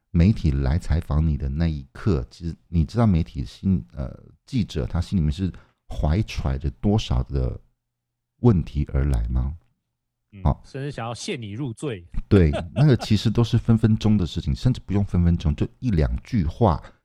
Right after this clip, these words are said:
Speaker 1: 你整篇的报道就歪了。
Speaker 2: 就完了。
Speaker 1: 好，这是一个很可怕的一个事件哈。
Speaker 2: 对，这个我要想补充一下，就是说按照刚刚二阿伯的意思，其实老板们都会觉得说，“啊，我就是这家公司的老大啊，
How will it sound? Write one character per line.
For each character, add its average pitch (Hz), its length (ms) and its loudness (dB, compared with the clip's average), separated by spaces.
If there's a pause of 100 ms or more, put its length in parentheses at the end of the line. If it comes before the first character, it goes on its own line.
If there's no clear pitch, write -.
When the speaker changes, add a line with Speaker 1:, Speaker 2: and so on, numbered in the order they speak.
(120)
Speaker 1:
你 85 140 2
整 71 260 0
篇 101 160 4
的 90 80 4
报 82 200 0
道 58 120 0
就 - 0 -
歪 85 100 -4
了。 - 40 -14
Speaker 2:
就 80 140 6
完 69 360 4
了。 67 140 -4 (420)
Speaker 1:
好， 62 120 -2
这 117 120 -2
是 113 160 -2
一 90 40 -2
个 85 100 2
很 85 120 2
可 - 140 -4
怕 76 200 -2
的 - 60 -10
一 - 20 -14
个 - 80 -10
事 82 240 -10
件 80 240 -4
哈。 - 200 -8 (340)
Speaker 2:
对， 131 140 -10 (680)
这 196 140 -12
个 143 300 -6
我 117 120 -6
要 143 140 -8
想 104 440 -18
补 82 160 -20
充 107 300 -18
一 90 60 -20
下， 95 260 -16
就 131 100 -16
是 135 160 -10
说 123 300 -10
按 131 160 -16
照 123 160 -12
刚 123 120 -14
刚 131 60 -18
二 123 100 -12
阿 104 120 -10
伯 95 80 -16
的 95 160 -20
意 98 60 -20
思， - 180 -20
其 104 180 -18
实 113 340 -14 (300)
老 127 160 -8
板 139 160 -10
们 104 140 -16
都 127 100 -12
会 135 120 -8
觉 113 180 -12
得 110 60 -10
说 131 320 -12 (120)
，“啊， 175 80 -14
我 127 140 -10
就 190 140 -10
是 175 80 -8
这 180 100 -10
家 170 100 -6
公 170 160 -10
司 170 140 -12
的 147 60 -6
老 113 220 -12
大 151 140 -10
啊， 120 260 -8